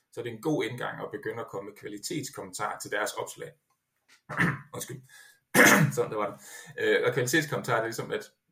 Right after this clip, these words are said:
hvis de skriver om noget inden for et felt, hvor du ved noget, så kan du jo sagtens, øh, komme med dit syn på det, de har skrevet, eller du kan, øh, hvad hedder det, stille et, et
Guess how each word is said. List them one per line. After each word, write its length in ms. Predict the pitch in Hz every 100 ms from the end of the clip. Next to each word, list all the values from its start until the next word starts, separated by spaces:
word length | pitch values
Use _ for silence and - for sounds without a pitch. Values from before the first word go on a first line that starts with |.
| -
hvis 160 | 123 120
de 180 | 127
skriver 260 | - 170 139
om 120 | 107
noget 140 | 104 110
inden 120 | 120
for 60 | 110
et 60 | -
felt, 120 | 123 -
hvor 100 | 104
du 160 | 113
ved 100 | 120
noget, 180 | 104 95
så 120 | 117
kan 120 | 160
du 80 | 139
jo 80 | 101
sagtens, 400 | - 120 - - - -
øh, 240 | 104 98 92 -
komme 160 | - 107
med 60 | 120
dit 120 | 151 151
syn 260 | 123 104
på 60 | 104
det, 120 | 107
de 60 | 104
har 60 | -
skrevet, 300 | - 107 120 131 _ - _
eller 220 | 104 95
du 100 | 98
kan, 340 | - 92 92 - 98
øh, 420 | 95 92 - -
hvad 100 | 92 90
hedder 180 | 92 90
det, 200 | 92 -
stille 240 | - 104 104
et, 60 | _
et 140 | 107